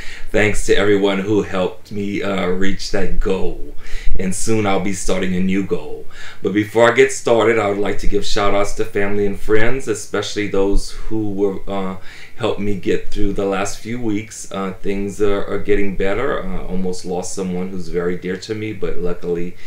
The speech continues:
he is still with us and he is getting better. And, um, so I'm gonna start doing this, uh, my sh-, videos again, um, but not every day. Um,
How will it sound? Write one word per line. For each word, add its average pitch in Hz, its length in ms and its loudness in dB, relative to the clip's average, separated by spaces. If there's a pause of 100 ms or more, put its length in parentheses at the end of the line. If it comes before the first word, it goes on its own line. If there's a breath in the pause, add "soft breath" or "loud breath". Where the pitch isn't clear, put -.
(260 loud breath)
he - 180 0
is 98 140 2
still 107 280 2
with 107 280 0
us - 240 -6
and 98 140 -6
he 92 80 -6
is 90 140 -6
getting 95 340 4
better. 92 420 2 (640 loud breath)
And, 95 440 -4
um, 90 580 -4 (140)
so 87 960 -4
I'm 98 200 -8
gonna 95 280 -8
start 95 420 -8
doing 101 260 -4
this, - 520 -2
uh, 98 380 -6
my 98 200 -6
sh-, - 300 -12 (220)
videos 123 460 0
again, 98 580 -4
um, 95 560 -8
but 90 380 -8
not 98 280 -6
every 101 200 -4
day. 104 480 -2 (500 loud breath)
Um, 95 420 -4